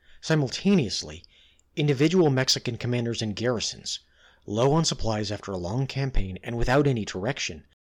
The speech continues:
began falling back to friendlier territory before their forces were decimated by hunger,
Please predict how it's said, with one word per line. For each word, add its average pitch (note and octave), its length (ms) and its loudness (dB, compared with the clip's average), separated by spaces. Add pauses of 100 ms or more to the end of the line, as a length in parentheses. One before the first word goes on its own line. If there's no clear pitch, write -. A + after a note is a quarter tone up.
(140)
began B2 260 0
falling D3 420 2
back A#2 280 -2
to A2+ 60 -10
friendlier G2+ 460 -6
territory C3+ 640 -2
before F2+ 300 -6
their G#2+ 140 -2
forces D3 500 -2
were G2 80 -10
decimated G#2+ 640 -2
by F2+ 120 -6
hunger, C3+ 520 -4